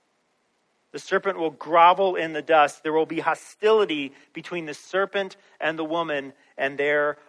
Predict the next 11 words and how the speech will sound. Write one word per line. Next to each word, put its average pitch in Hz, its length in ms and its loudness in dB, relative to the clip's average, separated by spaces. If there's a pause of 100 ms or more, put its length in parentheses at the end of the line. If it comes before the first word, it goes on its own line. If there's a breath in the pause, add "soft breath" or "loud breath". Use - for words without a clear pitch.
offspring. 135 640 -2
And 131 140 -8
this 131 140 -8 (160)
battle 190 440 6
would 135 300 -6
rage, 143 640 0 (1080)
culminating 185 720 2
in 151 160 -6
a 147 40 -4
final 180 520 -2
fight 135 500 -2